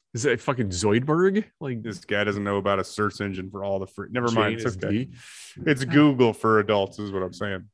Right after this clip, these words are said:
Speaker 1: Hey, um, do you think it's crazy how many different, how many different packages do you think Dodge can come out with for their fucking cars?
Speaker 2: And just
Speaker 1: Name 'em.
Speaker 2: put the
Speaker 1: Name 'em.
Speaker 2: same
Speaker 1: Off the top of your head, go.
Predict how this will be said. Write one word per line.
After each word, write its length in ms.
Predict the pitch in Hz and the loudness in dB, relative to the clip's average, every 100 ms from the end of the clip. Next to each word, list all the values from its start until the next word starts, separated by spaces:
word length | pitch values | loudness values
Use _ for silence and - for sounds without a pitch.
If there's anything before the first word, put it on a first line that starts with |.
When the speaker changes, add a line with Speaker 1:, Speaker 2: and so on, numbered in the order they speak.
| - | 4
Speaker 1:
Hey, 300 | 190 190 156 | 8 10 10
um, 580 | 151 151 143 131 107 90 - _ _ _ _ _ _ | 8 8 6 2 0 -6 -12 _ _ _ _ _ _
do 100 | 120 | 0
you 40 | 185 | 0
think 140 | 320 | 4
it's 140 | 349 - | 2 2
crazy 560 | - 131 135 160 151 | 0 2 4 0 -2
how 160 | 123 127 | 0 0
many 180 | 131 117 | 0 0
different, 400 | 117 127 - 123 | 0 -2 -4 0
how 80 | |
many 120 | 190 254 | 2 2
different 280 | 196 143 | 2 0
packages 520 | - 107 107 101 98 82 | 0 0 0 -2 -4 -4
do 40 | |
you 40 | 98 | -2
think 180 | 98 | -2
Dodge 300 | 82 82 85 | -2 -2 -2
can 160 | 87 87 | -4 -10
come 200 | - 90 | -8 -4
out 220 | 87 - | -4 -6
with 220 | 95 85 | -6 -8
for 160 | - 95 | -6 -4
their 120 | 90 | -4
fucking 300 | 87 87 92 | -6 -10 -10
cars? 420 | 90 87 85 - - _ _ _ _ _ _ _ _ _ _ _ _ _ _ _ - | -6 -4 -4 -8 -18 _ _ _ _ _ _ _ _ _ _ _ _ _ _ _ -2
Speaker 2:
And 120 | 107 | 2
just 120 | 95 | 4
Speaker 1:
Name 120 | 123 107 | 4 4
'em. 80 | |
Speaker 2:
put 160 | - - | -2 -2
the 60 | 110 | 4
Speaker 1:
Name 180 | 120 110 | 4 6
'em. 40 | |
Speaker 2:
same 240 | 98 98 92 | 4 4 0
Speaker 1:
Off 100 | 110 | -4
the 40 | 123 | 0
top 120 | 120 | 0
of 60 | 117 | 2
your 80 | |
head, 160 | 104 85 | 2 2
go. 180 | 107 | 0